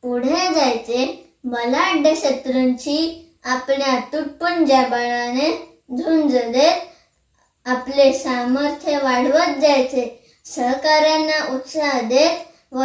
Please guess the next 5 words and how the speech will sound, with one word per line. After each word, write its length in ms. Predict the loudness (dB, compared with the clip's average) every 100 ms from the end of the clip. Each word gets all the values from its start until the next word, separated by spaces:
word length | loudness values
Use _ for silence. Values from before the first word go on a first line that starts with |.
| 0
शत्रूंना 840 | -2 -8 0 2 4 2 0 -2
सतत 560 | -2 -6 -2 0 0 -2
चुकवत 560 | -6 -4 0 2 2 -2 -16 _ _
यश 440 | -6 0 2 0 0
मिळवायचे. 1040 | 2 4 4 2 0 -2 -2 -2 -10 _